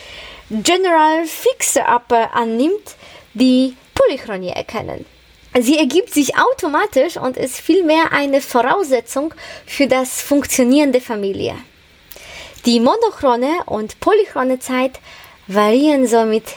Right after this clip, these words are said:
je nach Lebensbereich und je nach Kultur. In der nächsten Folge geht es weiter mit dem Thema kulturelle Unterschiede bei dem Umgang mit der Zeit. Und zwar spreche ich morgen über die sequentielle und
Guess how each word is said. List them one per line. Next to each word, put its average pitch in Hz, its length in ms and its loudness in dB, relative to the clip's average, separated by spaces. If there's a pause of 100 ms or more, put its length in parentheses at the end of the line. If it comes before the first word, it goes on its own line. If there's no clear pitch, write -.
(480)
je 254 320 2
nach 233 200 -4 (680)
Lebensbereich 233 1120 0 (420)
und 196 280 -2 (360)
je 208 200 0
nach 202 260 -6
Kultur. - 360 -2 (360)
In 254 100 4
der 240 100 4
nächsten 359 360 0
Folge 269 480 2
geht 285 180 -2
es 233 220 -2
weiter 269 540 -2 (320)
mit 269 240 0
dem 247 180 2
Thema 254 540 0
kulturelle 269 640 2
Unterschiede 247 960 2
bei 208 160 2
dem 202 160 -4
Umgang 233 320 2
mit 202 200 0
der 180 120 0
Zeit. 269 400 -2 (460)
Und 208 240 0
zwar 294 400 0
spreche 240 500 -2
ich 214 140 -6
morgen 202 480 -2
über 196 320 2
die 190 200 2
sequentielle 226 960 0
und 185 260 -4